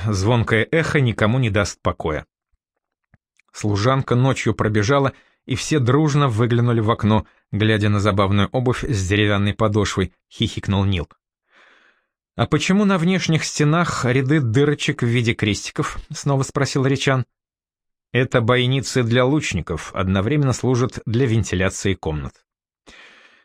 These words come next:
«Везёт франкам, живут себе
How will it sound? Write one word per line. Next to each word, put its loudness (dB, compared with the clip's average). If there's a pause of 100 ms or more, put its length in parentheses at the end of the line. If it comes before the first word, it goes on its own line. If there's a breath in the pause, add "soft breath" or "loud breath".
(120)
«Везёт 0
франкам, 0
живут 0
себе -2